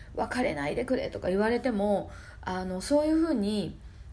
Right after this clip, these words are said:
えー、自分が辞めたいとか、自分がこの人と例えば別れたいとか、こうし-、ここを出たいとかっていうのは、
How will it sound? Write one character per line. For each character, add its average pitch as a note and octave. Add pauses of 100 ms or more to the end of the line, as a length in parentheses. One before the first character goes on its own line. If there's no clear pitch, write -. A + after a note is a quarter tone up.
(140)
え D#3
ー、 -
自 B3
分 C4
が C4+
辞 A3+
め C4
た B3
い F3+
と -
か、 -
自 F3+
分 A#3
が B3+
こ B3+
の C#4
人 A3+
と -
例 F#3
え -
ば D#3
別 G3
れ A3
た G#3
い D#3
と -
か、 A#3+ (420)
こ C#4+
う C4+
し-、 -
こ A3+
こ C4
を A#3+
出 B3+
た D4+
い G3
と E3+
か E3
っ -
て E3
い F#3
う G#3
の E3+
は、 C4+